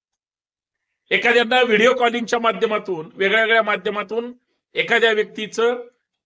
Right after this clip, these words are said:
जे काही नग्न चित्र असेल हे सगळं काढायचं आणि नंतर त्यांना धमकी द्यायची की आम्ही हे प्रसिद्ध क-, करू, अन्यथा पैसे द्या. आणि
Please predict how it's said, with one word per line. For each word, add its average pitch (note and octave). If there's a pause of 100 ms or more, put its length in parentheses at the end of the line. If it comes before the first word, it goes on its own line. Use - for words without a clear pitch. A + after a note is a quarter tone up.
(120)
जे G#3
काही B3+
नग्न B3
चित्र G#3+
असेल F3+ (400)
हे F#3+
सगळं G3
काढायचं E3 (480)
आणि E3+
नंतर F3
त्यांना A#3+
धमकी G3
द्यायची G3+
की A#3
आम्ही G#3+
हे F3
प्रसिद्ध F3+
क-, F#3
करू, F#3+ (360)
अन्यथा E3
पैसे E3
द्या. C3+ (1300)
आणि F3+